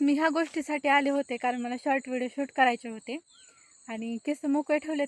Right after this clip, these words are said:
मी, आणि तो क्लचर अडकून ठेवलाय. आणि क्लचर कशाला अडकवलाय मी, तर जे आपले, अ, ह्याचे झाड आहेत, अ, मकाचे, त्याला अडकून ठेवलाय, <laughs> त्यामुळे मी तुम्हाला दाखवते.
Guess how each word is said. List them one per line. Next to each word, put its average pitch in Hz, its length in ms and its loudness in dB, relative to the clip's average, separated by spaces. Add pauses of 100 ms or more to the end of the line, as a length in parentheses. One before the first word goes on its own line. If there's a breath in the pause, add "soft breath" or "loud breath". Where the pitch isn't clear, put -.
मी, 269 120 0 (320)
आणि 240 100 -6
तो 240 100 -8
क्लचर 285 380 0
अडकून 277 360 -2
ठेवलाय. 247 380 -8 (600 loud breath)
आणि 254 160 0
क्लचर 320 400 2
कशाला 330 380 6
अडकवलाय 277 460 4
मी, 247 140 -2 (1200)
तर 262 80 0
जे 262 160 0
आपले, 262 500 2
अ, 233 80 -4
ह्याचे - 480 -10
झाड 285 220 -2
आहेत, 262 180 -4
अ, 247 80 -8 (120)
मकाचे, 269 460 0 (720 soft breath)
त्याला 269 240 6
अडकून 262 340 2
ठेवलाय, 247 340 -2
<laughs> 269 40 -6
त्यामुळे 277 240 2
मी 254 80 0
तुम्हाला 247 380 -2
दाखवते. 262 400 -8